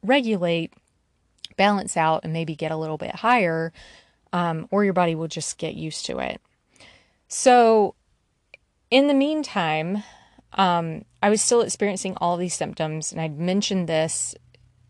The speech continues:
I'd mentioned the cloudy urine, the ketoacidosis smelling urine to my general practitioner, to the urologist.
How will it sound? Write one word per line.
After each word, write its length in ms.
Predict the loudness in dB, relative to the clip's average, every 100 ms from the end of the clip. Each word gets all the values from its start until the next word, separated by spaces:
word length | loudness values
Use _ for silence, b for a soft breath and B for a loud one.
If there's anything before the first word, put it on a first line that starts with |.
| -6
I'd 180 | -6 -2
mentioned 800 | 0 0 0 0 2 0 -4 -12
the 460 | -10 -6 -4 -6 -8
cloudy 320 | -4 -2 -2
urine, 640 | -4 -6 -6 -6 -8 -10 -10
the 100 | -12
ketoacidosis 920 | -8 -6 -4 -4 -6 -6 -8 -6 -8
smelling 440 | -8 -8 -8 -8
urine 460 | -10 -10 -10 -10 -12 B B B B -6
to 400 | -4 -2 -4 -6
my 120 | -8
general 240 | -8 -10
practitioner, 720 | -10 -12 -8 -4 -4 -4 -6
to 140 | -8 -10
the 160 | -10
urologist. 920 | -8 -2 -2 -2 -4 -2 -2 -4 -8